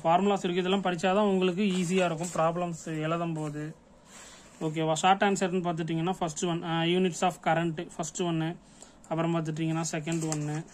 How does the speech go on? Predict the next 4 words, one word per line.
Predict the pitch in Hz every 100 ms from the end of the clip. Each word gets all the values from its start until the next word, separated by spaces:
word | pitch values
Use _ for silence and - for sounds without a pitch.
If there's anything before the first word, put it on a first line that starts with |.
| - - - - - - - - - - - - - - - - - - - - - - - - - - - - -
அப்புறம் | 170 160 175 175
பார்த்துட்டீங்கன்னா, | 165 160 156 160 156 170 190 170 151 151 147
third | 180 180 185 170
one. | 165 156